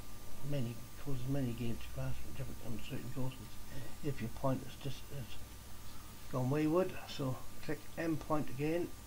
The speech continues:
and again use numpad one and four, four to go forward and one to go back.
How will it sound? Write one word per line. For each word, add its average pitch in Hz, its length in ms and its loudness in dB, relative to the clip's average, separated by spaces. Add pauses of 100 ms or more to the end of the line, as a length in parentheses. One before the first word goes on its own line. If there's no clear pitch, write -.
(300)
and 131 100 2
again 131 340 0
use 135 120 0 (120)
numpad 151 520 2
one 139 160 2
and 135 140 0
four, 151 380 0 (760)
four 120 120 -2
to 117 60 -4
go 120 120 -4 (100)
forward 123 280 -2
and 110 200 -4
one 117 200 0 (320)
to 135 60 -4
go 123 160 -4
back. 160 260 2